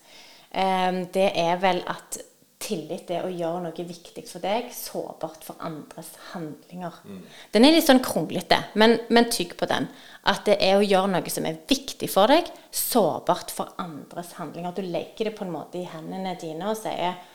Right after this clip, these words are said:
Speaker 1: «OK, eh, jeg stoler på at du
Speaker 2: Mm.
Speaker 1: tar vare på dette som er viktig for meg.» Og da, og, og, og da blir jo tillit linket veldig opp til, eh, sårbarhet. Hva tenker du når vi,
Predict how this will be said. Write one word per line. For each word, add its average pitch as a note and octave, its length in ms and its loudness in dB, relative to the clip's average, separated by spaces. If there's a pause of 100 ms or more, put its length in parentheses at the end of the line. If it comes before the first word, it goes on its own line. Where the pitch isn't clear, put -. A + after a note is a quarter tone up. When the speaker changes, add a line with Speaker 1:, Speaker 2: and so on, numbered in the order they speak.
(180)
Speaker 1:
«OK, E3+ 240 -6
eh, E3+ 200 -4 (340)
jeg D#3+ 460 -6
stoler - 280 -12
på F3+ 100 -8
at F3 100 -12
du F3 200 -8
Speaker 2:
Mm. F3 140 -4 (300)
Speaker 1:
tar F#3+ 180 -2
vare E3 560 -4
på F3+ 220 0 (320)
dette - 320 -8
som F3 80 -10
er E3+ 60 -6
viktig - 320 -12
for E3+ 100 -8
meg.» D#3+ 200 -6 (1500)
Og A#3+ 140 8
da, A#3+ 80 8 (540)
og, - 260 0
og, - 100 -2 (100)
og A3 100 4
da A#3+ 100 8
blir G#3+ 300 2
jo B3 140 2
tillit E3+ 360 -4
linket E3+ 280 -4
veldig D#3+ 180 -2
opp D#3+ 240 -10
til, F3+ 220 -4 (200)
eh, G#3 140 -10
sårbarhet. - 840 -2
Hva B3+ 140 -2
tenker A3+ 440 -2
du A3 220 2
når G3 240 0
vi, G3 140 -4